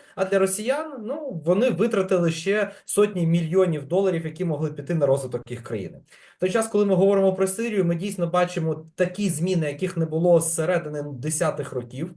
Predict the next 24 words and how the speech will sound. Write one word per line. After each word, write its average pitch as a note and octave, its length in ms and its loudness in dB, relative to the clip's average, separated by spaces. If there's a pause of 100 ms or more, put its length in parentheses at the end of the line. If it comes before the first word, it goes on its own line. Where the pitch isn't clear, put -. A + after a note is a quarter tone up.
(280)
Ми E3 100 2
бачимо E3+ 580 2
реально F3+ 400 0
повноцінний, E3 920 0
підготовлений, D#3+ 840 0
продуманий D3 580 0
наступ D#3 440 -2
коаліційних D3 680 0
сил, C3+ 360 -2 (440)
а, C#3 360 4
чого F3 240 6
насправді E3+ 440 4
не D#3 140 2
очікували D#3 640 2
навіть D3 600 -4
ті F3 120 2
експерти D#3+ 400 2
з C3+ 60 -2
Близького C#3+ 360 0
Сходу, D3+ 320 0
з C3 80 -6
якими D3+ 240 -4
я B2+ 60 0
спілкуюся. B2+ 760 -2